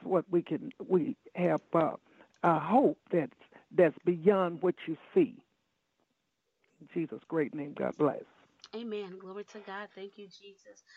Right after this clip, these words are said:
Speaker 2: Hallelujah. Glory to God. We thank God.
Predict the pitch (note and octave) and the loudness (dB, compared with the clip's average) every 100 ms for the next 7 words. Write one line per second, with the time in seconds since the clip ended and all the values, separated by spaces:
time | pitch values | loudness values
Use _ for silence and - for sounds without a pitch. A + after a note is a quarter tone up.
0 | - _ - F#3+ G3 F3 F3 F#3 G3 F#3+ | -20 _ -14 -10 -10 -12 -14 -12 -12 -12
1 | F3 G3 - - G#3 G3 G3 G3 G3 G3+ | -16 -18 -20 -20 -16 -14 -14 -14 -14 -14
2 | - B3+ B3+ F#3+ F#3+ F#3 F3+ | -16 -18 -18 -18 -16 -14 -18